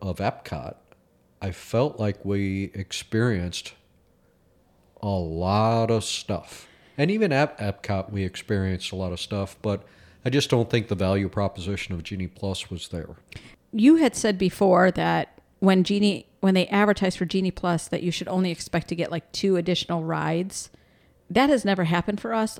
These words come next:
Speaker 2: We have never had the experience where we were only able to use Genie Pro-, Plus for a couple rides. We've always been able to maximize it and get a lot of rides out of Genie Plus. So it's always
Speaker 1: Yep.
Speaker 2: been worth it.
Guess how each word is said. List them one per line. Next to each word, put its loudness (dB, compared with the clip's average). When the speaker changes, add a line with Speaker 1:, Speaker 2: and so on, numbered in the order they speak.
Speaker 2:
We 0
have 0
never 0
had -2
the -2
experience -4
where 0
we 0
were -4
only -4
able -2
to -2
use -2
Genie -2
Pro-, -8
Plus -4
for -4
a -4
couple -4
rides. -8
We've 2
always 8
been -6
able -6
to -2
maximize -4
it -2
and -2
get -2
a 2
lot 2
of -4
rides -2
out 0
of -4
Genie -4
Plus. -6
So -6
it's -6
always 4
Speaker 1:
Yep. -14
Speaker 2:
been -2
worth -2
it. -12